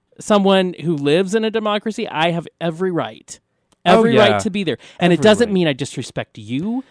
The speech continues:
Speaker 1: because you have a different opinion. But I do say, if you can't have a civil conversation with me about why I'm
Speaker 2: Mm-hmm.
Speaker 1: concerned, then the problem is that.
Speaker 2: Right.
Speaker 1: It's
Speaker 2: Well,
Speaker 1: not that people went out.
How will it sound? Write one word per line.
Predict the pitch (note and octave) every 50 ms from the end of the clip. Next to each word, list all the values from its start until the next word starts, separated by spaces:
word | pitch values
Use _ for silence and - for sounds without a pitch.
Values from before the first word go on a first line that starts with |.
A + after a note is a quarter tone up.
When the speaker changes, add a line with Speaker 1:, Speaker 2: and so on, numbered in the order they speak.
| _ - -
Speaker 1:
because | E3+ - G3 F#3 D3 D#3+
you | F3+
have | E3 D3 D3+
a |
different | - D#3 - - C#3 C3+
opinion. | - D#3+ D3+ B2+ B2 A2+
But | - E3 D3
I | C#3+ C3+
do | B2+ A2 - A3 B3+
say, | A#3+ - - E3+ C#3+ C3 C3 B2 - _ _ -
if | C3+ - D3+
you | G3
can't | G3 - A#3 A3+ G3
have | E3+ - F3+ E3+ E3 D3+ D3+
a | C3+
civil | - - E3+ D3+ D#3+ D3+
conversation | - - D3+ C3 C3 - - C#3 C3 - D#3
with | C#3+ -
me | D#3+ D3
about | C#3 B2+ C3+ C3 - B2
why | A2+ A#2+ A#2 B2 C3 D3+ E3 D3
I'm | D3+ D3+
Speaker 2:
Mm-hmm. | -
Speaker 1:
concerned, | - D#3+ E3 - - F3 E3 F3 F3+ - - - - _ _ _
then | - F#3 F3+
the | F3+ F3
problem | - - G#3+ G#3 F#3+ E3 E3+ D#3 C3+ C3
is | A2 A2
that. | A2+ G#2 E2+ - _ _ - - - -
Speaker 2:
Right. | A#2+ G#2 G2 - _ _ _ _ _ _ _ _
Speaker 1:
It's | D#3+ D3 - -
Speaker 2:
Well, | F3 F#3+ G#3+
Speaker 1:
not | F3+ F3+ -
that | F3 - _
people | - E3 D3 - C3+ B2+
went | B2 A#2+ A2 G#2+
out. | G2 F2 -